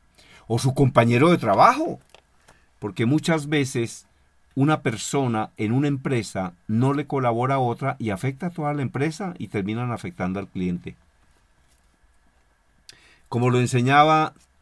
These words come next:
otro de mis maestros, el doctor Gonzalo Zuluaga, sea un buen recurso para los demás,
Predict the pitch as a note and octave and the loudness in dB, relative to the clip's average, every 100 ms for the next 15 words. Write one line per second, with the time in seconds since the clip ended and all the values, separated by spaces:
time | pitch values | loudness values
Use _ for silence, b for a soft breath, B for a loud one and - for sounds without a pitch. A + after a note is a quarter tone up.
0 | B2+ C3 D3+ C3+ B2 A2 A2 A2 C3 F3 | -2 0 2 2 2 0 -2 0 0 -2
1 | - G3+ A#2 G2 F#2+ F#2+ - B2+ C#3 C3 | -6 -6 -6 -6 -6 -6 -4 -2 0 -2
2 | C#3 C#3+ C#3+ C3+ C3 A2 A#2+ C3+ F3 G3 | 0 0 -2 -4 -6 -4 0 0 0 -2
3 | C3 - _ _ _ _ _ _ _ _ | -4 -12 _ _ _ _ _ _ _ _
4 | _ - - C#3+ D3+ E3+ E3+ E3 E3 D#3+ | _ -18 -4 0 2 2 2 2 0 -2
5 | D#3+ E3+ E3+ - E3+ - A#2 A2 G#2 G2 | -4 -4 -6 -4 -6 -2 -2 -2 -2 -2
6 | G2+ G2+ F#3+ E4+ - - | -2 -2 -4 -8 -18 -20